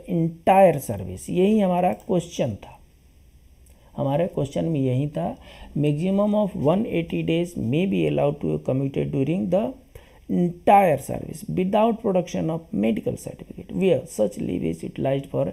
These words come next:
approved course of study। So, normally कितना? नाइंटी डेज।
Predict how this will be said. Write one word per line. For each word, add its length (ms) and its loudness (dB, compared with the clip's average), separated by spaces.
approved 480 -2
course 220 -4
of 220 -6
study। 400 -12
So, 120 4
normally 520 6
कितना? 380 0
नाइंटी 520 2
डेज। 300 -12